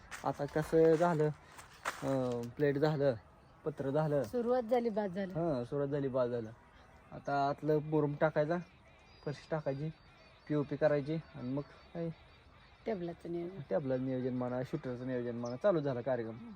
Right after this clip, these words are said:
Speaker 1: हे पहिलं प्लॅस्टरचं काम महत्त्वाचं होतं आपल्याला.
Speaker 2: मग काय?
Speaker 1: हां, तुम्हाला दिसतील आता व्हिडिओ घेतो का, का आदनं मधनं.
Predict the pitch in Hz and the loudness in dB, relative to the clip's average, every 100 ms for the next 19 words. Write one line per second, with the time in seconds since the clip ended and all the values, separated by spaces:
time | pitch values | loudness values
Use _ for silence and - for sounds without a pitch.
0 | - 143 156 - 175 160 175 202 170 156 | -8 -6 -6 -4 0 0 0 -2 -2 -4
1 | 156 156 156 151 120 107 117 - - 143 | 0 0 0 0 -2 -2 -4 -6 -4 -2
2 | 196 - 220 202 - 202 180 - 160 147 | -2 -6 -16 -16 -14 -16 -14 -6 -2 -2
3 | 113 120 - - - - - 143 147 160 | -2 -8 -14 -20 -20 -20 -10 -2 -2 0
4 | 170 - 160 - 139 135 135 131 131 - | -2 -2 -2 0 0 2 0 -2 -6 -4
5 | 131 127 123 131 127 123 120 120 127 | -2 -2 -2 -2 -2 -6 -6 -6 -6